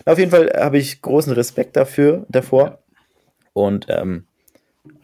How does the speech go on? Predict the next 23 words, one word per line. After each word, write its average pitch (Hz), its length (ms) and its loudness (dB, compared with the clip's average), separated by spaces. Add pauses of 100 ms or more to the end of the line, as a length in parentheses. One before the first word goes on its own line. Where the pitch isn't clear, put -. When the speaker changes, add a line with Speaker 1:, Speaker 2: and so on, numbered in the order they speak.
(300)
Speaker 1:
Anerkennung 113 560 -2
auf - 140 -4
jeden 98 100 -2
Fall 101 120 0
für 98 120 -6
diese 95 180 -4
Leistung 117 560 0
und 101 200 -4
alleine, 98 560 -2 (240)
alleine 117 640 0 (580)
über, 107 280 2
auf 107 160 -2
so 113 100 -2
einem 110 100 0
Boot 120 200 0
achtzig - 300 -4
Tage 113 300 -2
da 107 160 4
um 107 200 -2
die 104 140 -2
Welt 107 180 4
zu - 120 -4
segeln. 113 560 -2